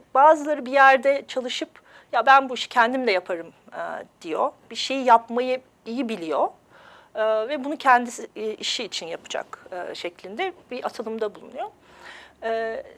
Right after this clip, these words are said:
çok güzel, yani ha-, hakikaten cesurane ve güzel bir, e, atılım.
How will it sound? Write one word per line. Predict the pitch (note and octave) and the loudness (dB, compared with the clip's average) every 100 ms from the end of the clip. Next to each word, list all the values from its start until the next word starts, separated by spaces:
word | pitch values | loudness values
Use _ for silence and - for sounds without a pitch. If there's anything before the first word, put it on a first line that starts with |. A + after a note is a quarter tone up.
| G#3 | -6
çok | E4+ E4+ | -2 -2
güzel, | - G3 G3+ - _ _ | -2 0 0 0 _ _
yani | F#3 G3+ F3+ | -10 -10 -4
ha-, | F#3+ - | -4 -4
hakikaten | G#3+ - A3 G#3 | -4 -4 -4 -2
cesurane | G3 - G#3+ G3 G#3 | -4 -2 0 0 -2
ve | G3 | -6
güzel | F3+ G3 G#3+ G#3+ | 0 6 6 6
bir, | E3+ - | -6 -10
e, | E3+ E3+ - - | -16 -14 -16 -12
atılım. | - - G#3+ | -12 -10 -10